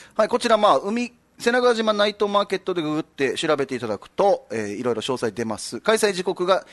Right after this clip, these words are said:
夕方五時から夜の九時までとなっておりますので、皆さん、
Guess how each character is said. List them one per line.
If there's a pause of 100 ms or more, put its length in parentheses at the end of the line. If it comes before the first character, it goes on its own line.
(140)
夕
方
五
時
か
ら
夜
の
九
時
ま
で
と
な
っ
て
お
り
ま
す (400)
の
で、
皆
さ
ん、